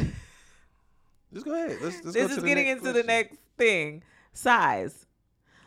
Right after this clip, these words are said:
Speaker 1: So my, one of my homegirls, I will not describe her because she's very <laughs> popular, but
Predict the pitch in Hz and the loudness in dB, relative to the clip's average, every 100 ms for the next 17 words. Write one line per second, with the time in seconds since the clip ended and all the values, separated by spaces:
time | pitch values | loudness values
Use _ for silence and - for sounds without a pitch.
0 | _ - 226 190 185 175 175 180 _ _ | _ -2 4 8 8 8 4 0 _ _
1 | _ _ - 175 165 165 165 165 170 190 | _ _ -6 0 2 4 2 2 -2 -6
2 | _ _ _ - 220 247 226 196 170 160 | _ _ _ 0 2 4 4 4 4 6
3 | 160 180 185 185 175 - 175 165 165 170 | 6 6 4 4 2 2 6 6 6 2
4 | 151 151 160 151 - 156 147 147 147 160 | 2 2 2 2 0 -4 2 4 4 2
5 | 175 196 185 - - - - - - - | -2 -2 -6 -10 -20 -16 -12 -4 -4 -4
6 | - - - 214 190 - | -10 -6 6 10 10 6